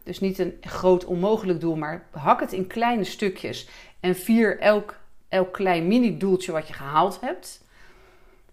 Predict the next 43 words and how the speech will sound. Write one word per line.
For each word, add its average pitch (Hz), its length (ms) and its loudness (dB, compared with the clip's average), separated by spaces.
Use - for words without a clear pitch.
Verbind 302 380 2
er 262 80 0
ook 214 140 2
actiepunten 302 640 -2
aan. 302 300 -2
Wat 240 240 0
ga 190 180 -4
jij 160 260 -4
doen 208 520 0
om 294 200 0
die 190 120 0
doelen 147 240 -6
te 143 80 -12
halen? 170 360 -2
Eh, 196 300 4
zeg - 320 -2
voortaan 302 280 2
tegen 208 180 0
jezelf 180 400 0
dat 165 180 -6
je - 60 -8
dingen 147 340 -8
wil 180 400 6
in 156 120 -8
plaats - 280 -6
van 135 160 -10
moet. 240 440 0
Dus 160 140 -14
willen 208 360 0
in 165 80 -4
plaats 151 320 -4
van 151 120 -10
moeten 330 400 0
maakt 147 320 -4
al 190 340 -2
heel 294 480 2
anders 302 300 -2
als 254 120 -8
je 247 60 -10
dat 240 140 -6
tegen 220 260 -8
jezelf 180 240 -2
zegt. - 420 -10